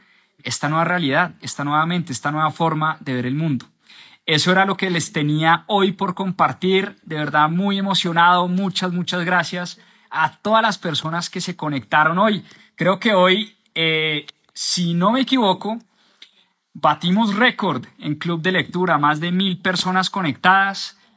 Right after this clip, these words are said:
Le estamos quitando participación de mercado a Netflix,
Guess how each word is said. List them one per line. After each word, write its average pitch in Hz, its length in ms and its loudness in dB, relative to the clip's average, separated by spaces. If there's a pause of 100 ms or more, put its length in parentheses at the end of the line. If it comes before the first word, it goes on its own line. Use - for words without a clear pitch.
(140)
Le 156 80 -8
estamos 160 440 -4
quitando 208 920 0
participación 165 880 0
de 175 120 -4
mercado 156 420 0
a 156 40 0
Netflix, 185 680 -6